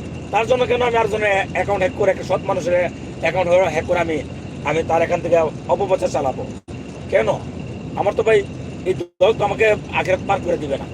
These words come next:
আমি দলকে মহব্বত করি, সেই হিসাবে আমি একটা ভোট দিয়ে দিব। দলকে আমি মহব্বত করি, আমি আরেকজনের কাছে গিয়ে বলবো, "ভাই,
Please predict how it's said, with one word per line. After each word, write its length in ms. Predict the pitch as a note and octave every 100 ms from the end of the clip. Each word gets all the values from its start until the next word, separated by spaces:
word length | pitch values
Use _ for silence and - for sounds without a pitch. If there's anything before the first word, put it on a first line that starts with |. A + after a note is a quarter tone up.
| - - - - - - E3+
আমি 120 | A3
দলকে 220 | A#3 A#3
মহব্বত 260 | A3 G#3+ A3
করি, 160 | A3 G#3
সেই 160 | G3
হিসাবে 200 | G3+ G3
আমি 80 | F3+
একটা 120 | E3+
ভোট 180 | D#3 E3+
দিয়ে 140 | F3+
দিব। 200 | E3+ C3+ - - - - - - - - - - -
দলকে 220 | G3+ G#3
আমি 100 | G3+
মহব্বত 340 | G#3+ A3 A3+ A#3+
করি, 140 | A3+
আমি 140 | F#3+
আরেকজনের 260 | G3 F#3 F#3
কাছে 120 | F#3
গিয়ে 100 | F#3
বলবো, 200 | F#3+ F#3
"ভাই, 240 | E3+ E3